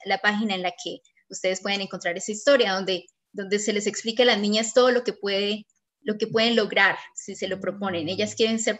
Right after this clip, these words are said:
pueden ser todo lo que quieren. Sí, no, no hay, no hay un límite, pueden, eh, ser ingenieras, deportistas, artistas, lo que quieran. Entonces, eh, eso es lo que buscamos también para,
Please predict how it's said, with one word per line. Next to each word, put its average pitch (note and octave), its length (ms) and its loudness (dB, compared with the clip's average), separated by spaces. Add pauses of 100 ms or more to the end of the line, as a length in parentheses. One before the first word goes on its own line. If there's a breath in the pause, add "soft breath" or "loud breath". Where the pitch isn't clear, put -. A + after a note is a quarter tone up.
(120)
pueden A#3+ 220 6
ser A#3+ 220 2 (200)
todo A#3+ 200 6
lo A3 120 2
que G3+ 120 -6
quieren. - 400 -4 (160)
Sí, - 200 -8
no, G3 120 -4
no G3+ 120 -2
hay, G3+ 160 0
no G#3 100 -2
hay G#3+ 100 2
un A3 120 0
límite, F#3+ 460 -2
pueden, G3 360 -6 (480 soft breath)
eh, F3+ 280 -2 (100)
ser G3 400 -4 (360)
ingenieras, G#3 960 0
deportistas, G3+ 800 -6 (200)
artistas, G3 540 -4
lo E3+ 100 -2
que F#3 120 -8
quieran. E3 300 2
Entonces, G#3 480 -6 (440 soft breath)
eh, F#3+ 340 0
eso G#3 200 0
es A#3+ 200 0
lo G#3+ 120 0
que G#3+ 80 2
buscamos G3 420 -2
también F3+ 220 -4
para, F#3 220 -2